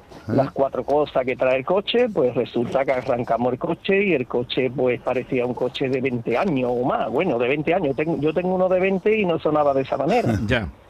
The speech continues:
Speaker 2: Entonces, pues nada, eh,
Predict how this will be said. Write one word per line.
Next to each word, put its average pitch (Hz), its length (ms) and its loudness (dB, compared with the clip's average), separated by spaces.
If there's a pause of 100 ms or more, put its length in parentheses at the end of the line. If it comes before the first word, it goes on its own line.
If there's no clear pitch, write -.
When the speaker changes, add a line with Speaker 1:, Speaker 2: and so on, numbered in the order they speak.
(680)
Speaker 2:
Entonces, 147 840 0
pues 180 200 0
nada, 139 520 0
eh, 127 840 0